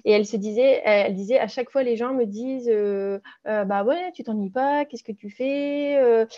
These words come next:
tu... En fait, c'est, c'est ça, c'est ça aussi, c'est, euh, que forcément, comme c'est, euh, on est modelé d'une certaine manière dans, dans notre société française, hein, euh, et du coup, bah, encore une fois, quand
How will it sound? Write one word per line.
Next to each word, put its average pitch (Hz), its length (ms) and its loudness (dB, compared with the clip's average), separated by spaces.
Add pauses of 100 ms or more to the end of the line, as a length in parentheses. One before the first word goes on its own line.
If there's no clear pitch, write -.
(320)
tu... 285 80 -2 (160)
En 247 80 2
fait, 302 160 2
c'est, 262 220 -2
c'est 247 180 -6
ça, 233 180 -2 (120)
c'est 233 180 -6
ça 226 160 -8
aussi, 302 340 -2
c'est, 240 380 8
euh, 214 440 2
que 214 500 4
forcément, 262 320 -2
comme 254 160 0
c'est, 226 320 2
euh, 202 160 -4 (560)
on 202 120 -4
est 202 80 0
modelé 226 360 2
d'une 220 160 0
certaine 208 280 -16
manière 233 300 -2
dans, 220 220 -4
dans 202 180 -8
notre 196 180 -8
société 202 520 -8
française, 262 500 -4
hein, 254 240 -6
euh, 208 120 -2 (500)
et 226 100 4
du 208 140 2
coup, 285 180 2
bah, 208 260 0
encore 190 200 -4
une 196 80 -4
fois, 269 240 4
quand 214 160 -8